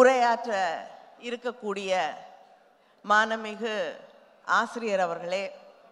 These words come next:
இந்த நூல்களை பெற்றுக்கொண்டு உரையாற்ற இருக்கக்கூடிய நம்முடைய மரியாதைக்கும்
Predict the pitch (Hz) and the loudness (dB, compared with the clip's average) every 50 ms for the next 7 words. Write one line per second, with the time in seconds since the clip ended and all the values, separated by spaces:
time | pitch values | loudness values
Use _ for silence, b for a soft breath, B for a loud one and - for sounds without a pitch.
0 | _ _ _ _ _ _ _ _ _ b b b b b b b b b b _ | _ _ _ _ _ _ _ _ _ b b b b b b b b b b _
1 | _ _ _ _ _ _ _ _ _ _ _ 220 247 254 247 226 214 202 165 113 | _ _ _ _ _ _ _ _ _ _ _ -6 -6 -4 0 2 2 2 0 -2
2 | - - - - - - - - - - _ _ _ _ _ _ _ _ _ _ | -6 -10 -16 -18 -20 -20 -20 -20 -20 -20 _ _ _ _ _ _ _ _ _ _
3 | _ _ - 233 277 320 320 311 269 285 269 247 233 220 - 240 220 226 - 269 | _ _ -6 -2 0 2 2 2 2 2 2 2 0 0 -2 -4 -4 -4 -6 -10
4 | 254 - 240 233 233 226 208 196 202 202 196 202 190 190 196 196 214 214 196 190 | -4 -2 -2 0 0 -2 -2 0 -2 0 0 2 2 0 0 -2 -6 -4 -4 -2
5 | 165 160 147 117 - - - - - - - - 233 233 240 233 247 220 220 220 | -2 -4 -6 -8 -10 -16 -20 -20 -20 -16 -6 -2 -2 -2 0 -2 -4 -6 -4 -8
6 | 208 190 196 190 190 202 214 214 208 - - - - - - - _ _ _ _ | -10 -10 -10 -6 -6 -4 -4 -4 -6 -10 -14 -20 -20 -20 -20 -20 _ _ _ _
7 | _ - 208 220 220 214 202 202 202 190 185 175 170 160 143 135 - - - - | _ -4 -4 -2 0 0 -2 0 0 0 0 0 -2 -4 -6 -10 -14 -18 -20 -20
8 | - - - _ _ _ _ _ _ _ _ _ _ - 202 208 220 233 240 240 | -20 -20 -20 _ _ _ _ _ _ _ _ _ _ -2 2 2 2 4 4 4
9 | 233 220 208 208 202 202 - 226 233 226 226 | 4 2 2 -2 -6 -8 -8 -6 -6 -6 -6